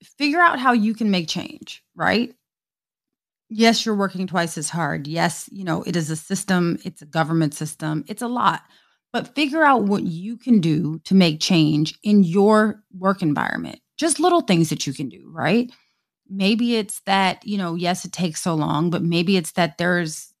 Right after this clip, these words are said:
somebody that just c-, answers the complaints, right? Or maybe it's that, hey, you know, someone answers the complaints from this hour to this hour, because you said that it's emotionally taxing and it's emotionally draining. And that's important.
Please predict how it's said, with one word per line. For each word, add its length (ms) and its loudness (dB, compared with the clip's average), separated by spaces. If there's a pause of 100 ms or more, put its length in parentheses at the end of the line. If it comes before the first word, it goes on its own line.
(140)
somebody 460 2
that 220 -2
just 360 -6
c-, 560 -12
answers 380 -2
the 80 -2
complaints, 580 0
right? 320 0
Or 100 2
maybe 360 4
it's 220 0
that, 360 -2 (400)
hey, 640 0
you 180 -16
know, 140 -2
someone 400 4
answers 320 0
the 80 -2
complaints 400 -2
from 160 -2
this 220 -4
hour 200 -2
to 80 -8
this 240 -6
hour, 300 -2
because 260 -4
you 80 -2
said 200 -2
that 80 2
it's 120 -2
emotionally 720 0
taxing 640 -6
and 80 -6
it's 100 -10
emotionally 540 0
draining. 440 2
And 120 0
that's 180 2
important. 640 0